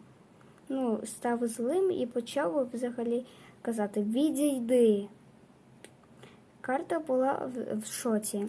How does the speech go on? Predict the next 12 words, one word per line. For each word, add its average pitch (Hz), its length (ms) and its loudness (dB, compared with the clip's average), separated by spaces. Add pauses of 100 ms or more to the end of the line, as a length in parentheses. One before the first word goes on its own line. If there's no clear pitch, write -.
(120)
і 233 140 2
всі - 320 -2
не 381 160 6
розуміли, 294 580 0
що 247 180 -6
з - 100 0
Каєм 247 360 -4
насправді 233 520 -8
трапилось. 214 680 -8 (3500)
І 254 80 0
що 269 220 -2
нас 330 180 0